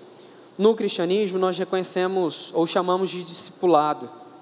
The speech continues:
de uma ca-, caminhada pessoal com Jesus numa igreja local. Esse discipulado, ele é real, ele é presente. Na igreja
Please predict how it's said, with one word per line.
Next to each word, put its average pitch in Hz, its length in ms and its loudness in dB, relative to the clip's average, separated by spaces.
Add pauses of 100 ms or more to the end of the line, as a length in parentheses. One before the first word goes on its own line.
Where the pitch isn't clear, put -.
(120)
de 147 80 -4
uma 165 120 4
ca-, 170 260 0
caminhada 165 480 0
pessoal 170 500 4
com 175 160 0
Jesus 165 540 -2
numa 175 180 -2
igreja 156 300 0
local. 127 380 -2 (1500)
Esse 165 160 0
discipulado, 185 560 2
ele 196 100 2
é 196 40 2
real, 170 520 2 (460)
ele 143 100 0
é 147 60 2
presente. 147 800 -2 (4000)
Na 160 140 0
igreja 160 760 2